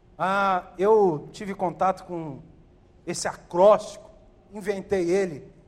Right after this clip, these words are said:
pra definir um sentimento. Tive vários anos pregando a palavra. Eu tô completando esse ano dezoito anos pregando a palavra. E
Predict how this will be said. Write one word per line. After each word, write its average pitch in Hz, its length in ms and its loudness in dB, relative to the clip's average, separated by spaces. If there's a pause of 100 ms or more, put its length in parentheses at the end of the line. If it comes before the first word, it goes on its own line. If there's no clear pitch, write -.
(280)
pra 185 120 -2
definir 196 400 -4
um 202 80 -4
sentimento. 185 960 -6 (920)
Tive 349 180 -2
vários 233 360 -2
anos 202 340 -4
pregando 180 400 -6
a 165 60 -2
palavra. 147 380 -2
Eu 170 40 -8
tô 180 460 -2
completando 175 500 -8
esse 170 200 -6
ano 175 120 -4
dezoito 165 460 -6
anos 160 160 -6
pregando 147 320 -6
a - 20 -4
palavra. 123 460 -4 (1200)
E 202 640 -6